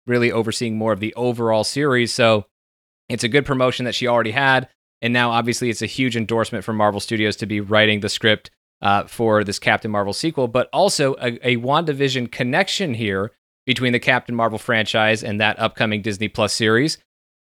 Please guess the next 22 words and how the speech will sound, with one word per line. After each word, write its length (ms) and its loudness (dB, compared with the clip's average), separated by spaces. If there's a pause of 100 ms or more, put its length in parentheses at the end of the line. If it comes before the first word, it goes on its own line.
(300)
Who's 220 2
a 60 2
part 340 2
of 100 -4
WandaVision 640 0
that 120 -2
we 80 -4
didn't 300 -2
talk 260 2
about 280 0
because 240 -6
we 80 -4
didn't 240 -4
see 220 -4
her 120 2
in 100 -2
the 80 2
Disney 260 -2
Plus 300 -2
footage? 520 -2 (520)
Monica 340 4
Rambeau, 580 2